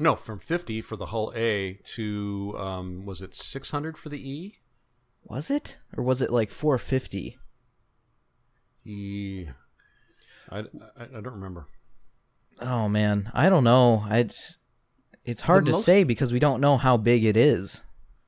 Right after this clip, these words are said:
Speaker 3: The most expensive ship we've seen so far is, like, six hundred bucks, right?
Speaker 1: Well, if you take out the Javelin, which was twenty-five hundred.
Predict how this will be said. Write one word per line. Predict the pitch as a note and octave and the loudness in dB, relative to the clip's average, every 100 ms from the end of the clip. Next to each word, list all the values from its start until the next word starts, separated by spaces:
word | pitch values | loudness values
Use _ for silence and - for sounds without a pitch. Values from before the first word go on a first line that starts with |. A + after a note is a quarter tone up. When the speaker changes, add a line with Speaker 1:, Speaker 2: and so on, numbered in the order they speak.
| _ _ _ _ - | _ _ _ _ -6
Speaker 3:
The | |
most | A#2 A#2 C3+ F3 - | -2 2 0 0 -6
expensive | - D3+ C3+ A#2 | -8 -6 -4 -6
ship | - B2 - | -6 -6 -4
we've | F#2 | -6
seen | - A2 | -4 -6
so | G#2 G2+ | -4 -8
far | - F#2 | -4 -4
is, | F2+ - - | -6 -10 -12
like, | F2+ - | -12 -8
six | B2+ - | -6 -4
hundred | G2+ E2+ | -4 -4
bucks, | A#2+ E2 - | -4 -4 -4
right? | D#2 F#2+ - _ - - - - - | -8 -8 -10 _ -20 -20 -20 -20 -6
Speaker 1:
Well, | D#3 D3 D3 | 4 6 6
if | D#3 C3+ | 4 -2
you | C#3+ B2 | -2 -2
take | - D3+ C#3+ | -2 -2 2
out | B2+ A#2 - | 2 2 -2
the | G#2+ | -8
Javelin, | D#2+ G#2+ G#2+ F2 E2+ E2 | -2 0 0 -2 -8 -10
which | E2 - | -12 -10
was | F#2 E2 | -10 -10
twenty-five | - G2+ E2+ D#2 C#2+ | -10 -10 -10 -12 -12
hundred. | E2 D2 C2+ | -12 -14 -16